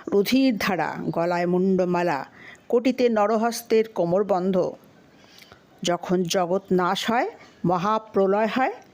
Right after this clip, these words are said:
তখন মা সৃষ্টির বীজ সকল কুড়িয়ে রাখেন। গিন্নির কাছে যেমন একটা নেতা কাঁতার হাঁড়ি থাকে, আর সেই হাঁড়িতে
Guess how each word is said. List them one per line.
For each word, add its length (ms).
তখন 540
মা 260
সৃষ্টির 600
বীজ 340
সকল 440
কুড়িয়ে 340
রাখেন। 460
গিন্নির 360
কাছে 280
যেমন 320
একটা 420
নেতা 400
কাঁতার 380
হাঁড়ি 380
থাকে, 440
আর 100
সেই 400
হাঁড়িতে 680